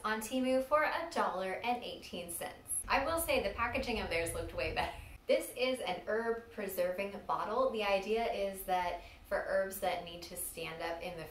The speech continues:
fridge, instead of putting them in a vase and putting plastic wrap over them and putting water in the middle, this does all that in one. So you put your herbs in there, and then there's a little plug in the back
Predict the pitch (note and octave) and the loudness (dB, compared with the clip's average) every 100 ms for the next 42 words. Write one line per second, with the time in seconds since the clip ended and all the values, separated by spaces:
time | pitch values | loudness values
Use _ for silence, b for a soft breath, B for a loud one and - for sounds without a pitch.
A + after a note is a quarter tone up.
0 | - F3 F3 F3 - B B B F3+ - | 0 4 4 2 -2 B B B -8 -2
1 | G3+ G#3 - G#3+ G3 F#3+ F3 F3 E3 D#3+ | 0 0 -2 -2 -2 0 0 0 -2 -4
2 | D3+ E3 A#3+ A#3 A#3 - D#3+ - - F3 | -6 2 4 6 4 -2 -6 -8 -4 -2
3 | E3 - B3 A3+ - A3+ A3+ - A3 A3 | -2 -2 -2 0 -2 -2 0 2 2 2
4 | A3 G#3+ G3+ F#3+ F#3 F3 F#3 A3 A3 A3 | 2 0 -2 -4 -4 -4 0 2 4 2
5 | A3 G#3+ G#3+ G#3 B B - A3 A3+ A#3+ | 0 -2 -2 -4 B B 0 2 2 2
6 | F#3+ - F3+ F3 F3+ E3 D#3+ D#3 D#3 - | 2 2 2 2 2 -2 -4 -6 -6 -6
7 | - - G3+ - B B - F#3 C4+ - | -8 -2 2 2 B B -12 -4 0 2
8 | C#4 - B3 A#3 A3+ A3+ A3+ A3+ - F#3+ | 2 2 0 0 -2 -2 0 0 -2 -4
9 | F#3+ F3+ F3 F3 E3+ D#3+ - E3+ F3 - | -2 0 0 0 -2 -4 -6 -4 -4 0
10 | D4 C#4+ - G#3 G3+ A#3+ C4 | 0 0 -2 -4 2 2 2